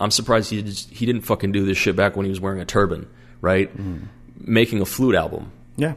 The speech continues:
Speaker 1: Like a, like a new wave or a new age flute album.
Speaker 2: I think
Speaker 1: Everyone's
Speaker 2: that
Speaker 1: just
Speaker 2: shit's
Speaker 1: like
Speaker 2: fucking hilarious.
Speaker 1: Yeah, and it's like, and guess what? It, it's like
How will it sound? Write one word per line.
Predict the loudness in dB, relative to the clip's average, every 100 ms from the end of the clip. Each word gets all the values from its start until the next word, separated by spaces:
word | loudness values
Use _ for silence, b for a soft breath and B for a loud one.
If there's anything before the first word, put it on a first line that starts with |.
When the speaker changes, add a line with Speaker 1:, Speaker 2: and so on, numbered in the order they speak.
| -6
Speaker 1:
Like | -2 2
a, | 2 2
like | 2 0
a |
new | 2 4 4
wave | 6 6 4 0 0
or | 0
a |
new | 2 4
age | 4 4 2 -4 -6 -8
flute | 2 4 4
album. | 2 -2 0
Speaker 2:
I |
think |
Speaker 1:
Everyone's | 2 4 4
Speaker 2:
that | 2
Speaker 1:
just | 2
Speaker 2:
shit's | 2 0
Speaker 1:
like | -4
Speaker 2:
fucking | -4 -2 -2
hilarious. | 0 2 2 0 -4 2
Speaker 1:
Yeah, | 4 6
and | 4 2
it's | 2 2
like, | 0 2
and | 0
guess | 2 4
what? | 4 4 0 2
It, | 2 2
it's | 0
like | 0 0